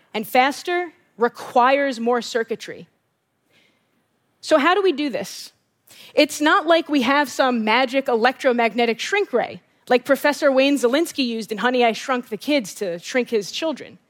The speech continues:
on accident, of course. Or do we?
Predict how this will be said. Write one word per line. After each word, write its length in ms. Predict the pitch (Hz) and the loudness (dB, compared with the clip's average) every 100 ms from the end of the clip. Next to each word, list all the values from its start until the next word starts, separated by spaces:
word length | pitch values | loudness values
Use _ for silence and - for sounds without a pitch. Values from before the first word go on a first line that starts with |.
| _ - | _ -10
on 120 | 196 | -8
accident, 440 | 185 175 - 160 170 | -8 -10 -12 -14 -12
of 80 | |
course. 400 | - 113 - - _ _ _ _ _ _ _ _ _ _ _ _ _ _ _ - | -10 -10 -12 -18 _ _ _ _ _ _ _ _ _ _ _ _ _ _ _ -2
Or 100 | 233 | 0
do 180 | 349 | -2
we? 220 | 277 - | -4 -8